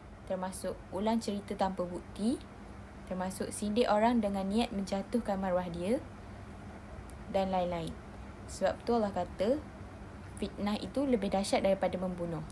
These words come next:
Surah Al-Baqarah ayat satu sembilan satu. Sebab bila orang difitnah, maruah dia hilang, keluarga dia hancur dan masyarakat mula saling membenci. Dan semua itu bermula daripada lidah.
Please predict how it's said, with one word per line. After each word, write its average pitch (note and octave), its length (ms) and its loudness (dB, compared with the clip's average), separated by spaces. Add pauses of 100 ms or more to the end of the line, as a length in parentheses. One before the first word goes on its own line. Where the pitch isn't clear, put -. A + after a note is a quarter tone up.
(140)
Surah F3+ 400 0
Al-Baqarah E3 720 0
ayat - 240 0
satu G#3+ 320 -2
sembilan F#3 240 -2
satu. E3+ 320 -6 (1400)
Sebab F#3 480 2
bila F#3+ 320 0
orang F#3+ 240 4
difitnah, F#3 720 0
maruah F#3 320 4
dia G3+ 160 0
hilang, G3 400 2 (240)
keluarga F3+ 400 0
dia F#3 160 0
hancur F3 560 0 (160)
dan F3 160 0
masyarakat F#3 560 0
mula F#3+ 480 4
saling F#3+ 320 0
membenci. E3+ 720 -2 (800)
Dan F3 160 0
semua F#3 240 0
itu F3 400 0 (300)
bermula F3+ 400 2
daripada G#3 560 2 (180)
lidah. E3+ 540 0